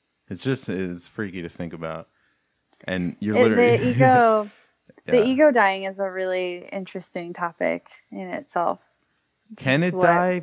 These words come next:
Speaker 2: the
Speaker 1: fully? Can you really kill your whole ego?
Speaker 2: I don't think so.
Speaker 1: No, right? I
Speaker 2: I,
Speaker 1: think you
Speaker 2: I
Speaker 1: need it, right?
Speaker 2: don't, I think you need it. And my spiritual teacher,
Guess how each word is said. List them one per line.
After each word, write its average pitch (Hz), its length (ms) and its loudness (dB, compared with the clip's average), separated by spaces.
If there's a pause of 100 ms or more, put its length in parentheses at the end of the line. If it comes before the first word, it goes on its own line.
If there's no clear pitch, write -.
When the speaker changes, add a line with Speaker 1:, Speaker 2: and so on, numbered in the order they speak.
(120)
Speaker 2:
the 190 140 -8
Speaker 1:
fully? 135 480 -2
Can 123 260 -6
you 127 120 -2
really 101 340 -6
kill 95 240 -10
your 92 180 -8
whole 87 400 -10
ego? 87 340 -16 (640)
Speaker 2:
I 262 120 0
don't 311 240 0
think 208 200 -6
so. - 240 -10 (160)
Speaker 1:
No, 107 320 -4
right? 92 340 -2
I 254 100 4
Speaker 2:
I, - 20 2
Speaker 1:
think 226 300 -2
you 247 60 6
Speaker 2:
I - 0 -
Speaker 1:
need 262 260 2
it, - 140 -8
right? 277 260 -4
Speaker 2:
don't, - 120 -20 (400)
I 233 120 -4
think 269 300 -12
you 277 120 -6
need 214 240 -6
it. 117 160 -4 (140)
And 220 400 -8 (140)
my 220 540 2
spiritual 233 500 0
teacher, 196 640 -2